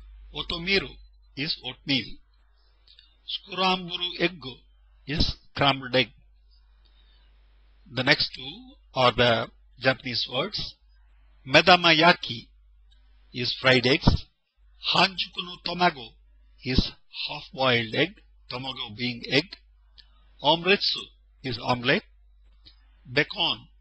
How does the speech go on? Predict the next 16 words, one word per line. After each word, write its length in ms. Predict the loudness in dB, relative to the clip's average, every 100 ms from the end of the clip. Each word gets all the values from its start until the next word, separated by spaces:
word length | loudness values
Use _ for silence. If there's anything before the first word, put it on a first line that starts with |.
| _ _ _
is 180 | -6 -4
bacon. 420 | 0 0 0 -6 -10 _ _ _ _ _ -20 _ -6
Hamu 340 | 4 4 4 0 _ _ _ _
is 160 | -8 -2
ham. 340 | 0 0 0 _ _ _ _ _ _ -14
Soseji 840 | -8 -4 2 4 4 0 -4 -12 _ _ -4
is 220 | -2 -2
sausage. 500 | -4 -2 -2 0 -2 -2 -4 _ _ _ _ _ -8
Hotokeki 760 | -8 -6 0 4 4 4 -12 -14 _ -10
is 140 | -8 0
pancake. 580 | 2 2 0 -2 -2 -10 -20 _ _ _ _ _ _ _ -2
Wafuru 520 | 4 4 4 -4 -16 -18 -20 _ _ _ -8
is 160 | -6 4
waffle. 380 | 4 4 0 -4 _ _ _ _ _ _ _ _ _ _
French 400 | 0 0 2 -6 -6
toasto 540 | -8 -8 -8 -10 -12